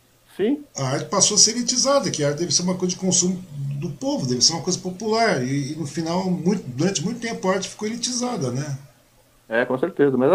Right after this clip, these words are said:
Speaker 1: é, você tira, é, você tira, é, você, eu começava, assim, a frequentar em museus, assim, de vez em quando, né? E via que as pessoas chegavam na frente do, por exemplo, na Pinacoteca, no, no,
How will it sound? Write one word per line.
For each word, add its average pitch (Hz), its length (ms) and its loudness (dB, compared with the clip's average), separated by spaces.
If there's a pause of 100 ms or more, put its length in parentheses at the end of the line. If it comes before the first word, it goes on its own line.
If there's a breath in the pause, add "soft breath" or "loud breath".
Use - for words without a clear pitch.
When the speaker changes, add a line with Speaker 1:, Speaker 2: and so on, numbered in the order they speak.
(140)
Speaker 1:
é, 151 220 8
você 151 220 6
tira, - 300 4
é, 131 160 4
você 127 200 -2
tira, 196 240 2 (140)
é, 127 380 4 (340)
você, 120 800 2 (520)
eu - 80 -2
começava, 120 600 8
assim, 113 360 0
a 104 80 -4
frequentar 104 680 2
em 110 60 -2
museus, 104 400 2
assim, 120 280 -2
de 110 60 -2
vez 104 140 -6
em 104 40 -10
quando, 117 340 -2
né? 110 60 -12 (680)
E 117 100 0
via 135 240 8
que 147 60 6
as 120 100 0
pessoas 123 280 0
chegavam 117 280 4
na 110 100 2
frente 113 260 -4
do, 107 100 -12
por 117 140 -2
exemplo, 107 320 -2
na 104 60 -2
Pinacoteca, 117 840 2
no, 98 220 -8
no, 98 220 -12